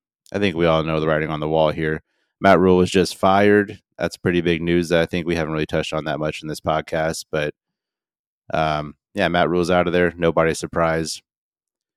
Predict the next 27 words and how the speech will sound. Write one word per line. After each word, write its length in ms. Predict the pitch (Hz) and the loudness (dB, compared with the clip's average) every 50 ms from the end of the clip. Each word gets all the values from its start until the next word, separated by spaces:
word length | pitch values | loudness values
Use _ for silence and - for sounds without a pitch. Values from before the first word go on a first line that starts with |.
| _ _ _ _ _ | _ _ _ _ _
So 460 | - - 101 90 85 82 82 80 - - | -2 0 2 2 4 2 0 -2 -2 0
what, 200 | 95 104 - - | 2 2 4 6
what 160 | 110 117 - | 4 4 4
should 100 | - 107 | 4 2
we 80 | 107 | 0
expect 320 | 90 - - - 92 87 - | 0 0 0 0 0 0 0
from 140 | 87 82 85 | -4 -4 -4
this 140 | 82 76 | -4 -4
offense 680 | - 78 82 85 85 - - 80 78 76 76 - - - | -4 -2 -2 -4 -4 -4 -4 -6 -4 -6 -8 -12 -10 -6
with 160 | 73 76 - | -6 -6 -4
P 160 | - 95 92 | -2 -2 -2
J 160 | 85 85 80 76 | 0 0 -2 -2
Walker 440 | 76 78 82 92 101 - 82 76 | -2 0 0 0 0 0 -2 -2
at 100 | 71 - | -2 -4
quarterback? 680 | - - 85 80 76 78 73 78 78 76 76 76 - - _ _ _ _ _ _ _ _ _ _ _ _ _ _ _ _ _ _ _ _ _ _ _ - | -4 -6 -6 -4 -4 -4 -4 -4 -4 -4 -4 -6 -8 -14 _ _ _ _ _ _ _ _ _ _ _ _ _ _ _ _ _ _ _ _ _ _ _ -2
Mainly, 640 | 104 107 117 113 107 98 95 92 87 87 85 82 - _ _ _ _ _ | 2 4 6 6 6 4 4 4 4 4 2 -2 -6 _ _ _ _ _
what 200 | _ - 92 101 | _ -2 0 0
should 100 | - 95 | 2 2
we 80 | 95 90 | 2 0
expect 260 | 82 - 90 85 - | 2 2 0 0 0
from 140 | - 80 73 | -2 -4 -2
Christian 280 | - 92 85 - 80 80 | -2 -2 0 -2 -4 -8
McCaffrey 480 | 78 - 82 80 78 - - 85 82 | -4 -2 -2 -2 -2 -2 -4 -6 -6
and 80 | 80 76 | -4 -4
D 100 | 82 82 | -6 -4
J 180 | 76 73 71 71 | -4 -4 -6 -6
Moore? 340 | 78 76 71 71 71 - | -6 -6 -6 -8 -10 -14